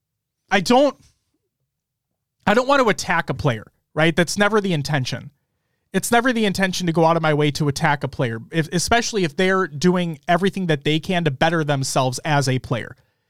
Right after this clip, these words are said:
And if they're, if they're taking the time to grind and they want to be better and they want to make a name for themselves, who am I to try to stand in their way, especially with all these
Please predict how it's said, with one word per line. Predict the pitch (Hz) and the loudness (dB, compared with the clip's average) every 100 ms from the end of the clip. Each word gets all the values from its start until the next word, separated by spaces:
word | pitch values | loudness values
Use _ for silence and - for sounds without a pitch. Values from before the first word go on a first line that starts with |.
| _ _ _ | _ _ _
And | 190 190 | 0 2
if | 175 | 4
they're, | 208 208 | 4 4
if | 180 165 | 0 0
they're | 190 | -2
taking | - 233 233 214 | 0 0 0 -2
the | 185 | -2
time | 180 175 165 151 | 0 2 2 -2
to | 160 | -4
grind | 143 151 156 151 143 139 143 | 0 2 4 2 0 -2 -2
and | 156 147 | -4 -2
they | 143 156 | 0 2
want | 139 170 175 | 2 0 -2
to | 175 | -4
be | 160 | -4
better | 127 147 139 127 | 0 0 2 -2
and | 123 143 | -4 -2
they | 147 | 0
want | 143 165 | 2 2
to | 180 | 2
make | 165 151 | 0 0
a | |
name | 135 139 | -2 -2
for | 143 | -4
themselves, | 127 123 127 123 - - - - | -4 -2 -2 -4 -8 -16 -20 0
who | 269 277 | 4 4
am | 180 | 4
I | 170 165 | 2 2
to | 139 165 | 0 -4
try | - 165 | 0 0
to | 151 | 0
stand | - 160 160 | -2 -2 0
in | 151 | 0
their | 135 | 2
way, | 139 131 120 - _ _ _ _ _ _ _ _ | 2 2 0 -6 _ _ _ _ _ _ _ _
especially | 190 175 233 233 208 | -2 2 0 2 0
with | 190 | 2
all | 185 | 2
these | 185 175 | 2 -2